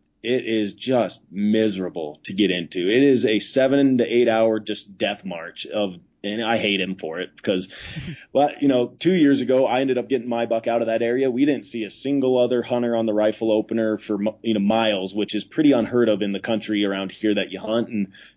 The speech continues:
there was a reason. It was not fun to get to where we were. And so <laughs> I told him at the end of that hunt, I said, "Winston, I'm never coming back up here."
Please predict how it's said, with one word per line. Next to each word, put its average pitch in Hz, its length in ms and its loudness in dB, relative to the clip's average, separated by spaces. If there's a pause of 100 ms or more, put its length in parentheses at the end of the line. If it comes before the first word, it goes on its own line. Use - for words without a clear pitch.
there 127 160 6
was 143 140 6
a 139 60 4
reason. 113 440 2
It 123 120 -2
was 123 200 -2
not 127 240 -2
fun 131 240 0
to 101 60 0
get 123 320 -2
to 113 100 -10
where 110 160 0
we 101 120 0
were. 104 440 0 (100)
And 113 160 -4
so - 380 0 (140)
<laughs> - 120 -20
I 127 100 2
told 143 240 2
him 143 80 4
at 135 140 0
the 131 80 0
end 131 80 -2
of 127 60 -2
that 117 160 2
hunt, 117 240 -8
I - 20 -20
said, 104 320 -10
"Winston, 120 480 -6
I'm 101 220 -4
never 101 260 -2
coming 95 260 -6
back 85 220 -4
up 82 180 -4
here." 76 240 -10